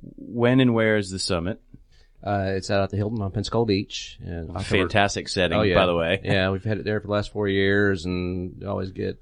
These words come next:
Speaker 2: uh, thumbs up on, on the location there.
Speaker 1: Yeah.
Speaker 2: So we're glad to bring it back one more year. Um, it is on October twenty-second and twenty-third. Uh, the twenty-second is more of a half day, uh, type situation. We have a C I O roundtable in the afternoon to kinda get things rolling.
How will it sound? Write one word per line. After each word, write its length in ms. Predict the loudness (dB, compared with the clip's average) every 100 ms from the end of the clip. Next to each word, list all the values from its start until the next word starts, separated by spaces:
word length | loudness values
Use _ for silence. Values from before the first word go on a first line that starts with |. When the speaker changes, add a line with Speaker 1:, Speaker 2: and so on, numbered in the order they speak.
| -10
Speaker 2:
uh, 180 | -6 -6 -4
thumbs 260 | -2 0 -2
up 200 | -2 -2
on, 340 | -2 -4 -8
on 180 | -10 -8
the 60 | -8
location 540 | -8 -6 -8 -8 -10
there. 180 | -6 -2
Speaker 1:
Yeah. 200 | -2 -4
Speaker 2:
So 40 |
we're 120 | -8
glad 260 | -4 -2 -2
to 100 | -6
bring 240 | -6 -6
it 60 | -4
back 200 | -4 -6
one 120 | -10
more 100 | -8
year. 280 | -6 -6 -8 -14 -20 _ _ _
Um, 360 | 0 4 4 4
it 100 | 2
is 100 | 4
on 180 | 2 2
October 480 | 2 2 2 2 0
twenty-second 540 | -2 -2 -2 -2 -4
and 100 | -6
twenty-third. 680 | -4 -4 -2 0 2 0 -2 -12 _ _ _
Uh, 340 | -8 -4 -4 -6 -8
the 80 | -4
twenty-second 540 | 0 2 4 2 2
is 80 | 0
more 160 | 0 0
of 60 |
a 20 | 2
half 300 | 2 2 2
day, 340 | 2 2 0 -8
uh, 180 | -12 -12
type 240 | -8 -10 -10
situation. 720 | -10 -6 -4 -6 -6 -6 -4
We 140 | -2
have 280 | 0 0 0
a 160 | -4 -4
C 220 | -2 0
I 140 | 2
O 60 | 0
roundtable 520 | -2 -2 -2 -2 -2
in 60 | -4
the 120 | -4
afternoon 680 | -4 -4 -2 0 -2 -4 -8
to 220 | -10 -12 -8
kinda 160 | -6
get 120 | -6 -6
things 200 | -6 -2
rolling. 480 | -2 -2 -4 -6